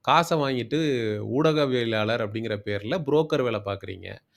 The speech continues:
அப்புறம் எப்படி இருந்துடா அவருக்கு வந்து அந்த ஊடக வெளிச்சம் கிடைக்கும்? நீங்க வந்து அவரை வந்து நான்கு, நான்கு முனை,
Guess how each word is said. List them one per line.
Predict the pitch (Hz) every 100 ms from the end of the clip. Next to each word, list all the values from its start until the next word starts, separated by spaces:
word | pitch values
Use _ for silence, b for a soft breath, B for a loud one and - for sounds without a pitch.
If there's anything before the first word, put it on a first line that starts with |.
| b b b
அப்புறம் | 131 - 185 175 170
எப்படி | 160 151 151 180
இருந்துடா | 160 147
அவருக்கு | 160 147 131 123
வந்து | 123 135
அந்த | 127
ஊடக | 117 123 123
வெளிச்சம் | 107 107 101
கிடைக்கும்? | 98 98 120
நீங்க | 160 - 120
வந்து | 113 131
அவரை | 120 113
வந்து | 107 113
நான்கு, | 117 107 120 110
நான்கு | 107 120 135 127
முனை, | 110 117 127